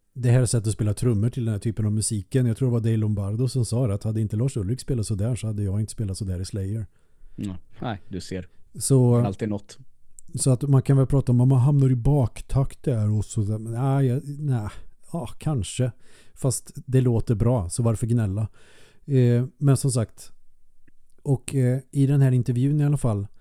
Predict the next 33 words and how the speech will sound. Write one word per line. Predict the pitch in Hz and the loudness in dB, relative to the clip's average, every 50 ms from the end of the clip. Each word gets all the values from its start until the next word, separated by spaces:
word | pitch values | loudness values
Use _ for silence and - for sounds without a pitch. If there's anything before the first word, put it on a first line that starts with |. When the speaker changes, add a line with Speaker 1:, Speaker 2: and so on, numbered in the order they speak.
| - - - - - _ - - - | -20 -20 -20 -20 -20 _ -20 -12 -6
Speaker 1:
eh, | 156 120 117 | -2 -2 -2
så | 117 - - 120 | -2 -2 -2 0
tror | - 127 | 2 2
jag | 113 | 2
att | - | 2
de | 120 117 120 | 2 2 4
nämnde | 131 127 117 107 104 107 135 135 | 4 4 2 2 2 2 2 2
att | 120 - - 131 107 | 0 -2 -4 -4 0
det | 113 | 0
hade | 127 123 123 | 2 2 2
börjat | 113 127 127 - | 2 2 2 2
komma | - 151 147 123 113 123 139 | 4 2 4 4 4 4 2
lite | 160 - - | 2 2 0
mer | 160 135 | 0 2
progressiva | - - 127 107 92 101 101 - 120 110 104 110 | 4 2 2 2 2 0 0 0 0 0 0 2
band | 101 107 104 95 95 98 95 | 2 2 2 2 2 2 0
och | 104 - - 120 | 0 0 0 2
man | 113 110 | 2 2
ville | 107 117 113 110 104 107 | 4 2 2 2 0 0
liksom | 104 110 - - 117 107 | -2 -4 -4 -4 -4 -2
hänga | 92 104 120 120 120 117 | 0 0 0 2 2 2
med | 120 120 127 135 143 151 | 2 2 2 2 2 0
lite | 147 139 - 151 | 0 -2 -2 -2
grann | 143 107 92 90 95 95 | -2 -2 -2 -2 -4 -4
och | 98 98 - | -4 -4 0
man | 110 110 104 | 0 0 2
ville | 110 110 | 2 2
utmana | 113 107 - 113 107 104 101 101 | 0 0 0 0 0 0 0 0
sig | - 120 | 0 -2
själv. | 107 - 131 127 101 92 - - - - - - - - - - _ _ - - - - | 0 0 0 0 -2 -6 -10 -14 -20 -20 -20 -20 -20 -20 -20 -20 _ _ -20 -20 -20 -18
Och | - 127 123 | -10 -6 -2
jag | 127 139 139 _ _ | -2 -2 -4 _ _
tror | - - 160 170 180 185 190 190 | -14 -8 -4 -4 -2 -2 -4 -6